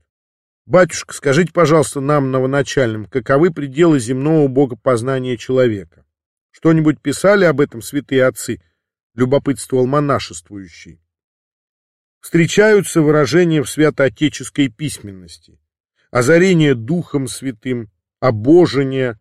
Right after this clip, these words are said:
блаженное неведение, экстаз, вхождение в пресветлейший мрак.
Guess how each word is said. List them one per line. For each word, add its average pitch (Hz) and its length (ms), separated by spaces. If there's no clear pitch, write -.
блаженное 143 680
неведение, 131 880
экстаз, - 800
вхождение 156 720
в - 120
пресветлейший 143 1000
мрак. 147 520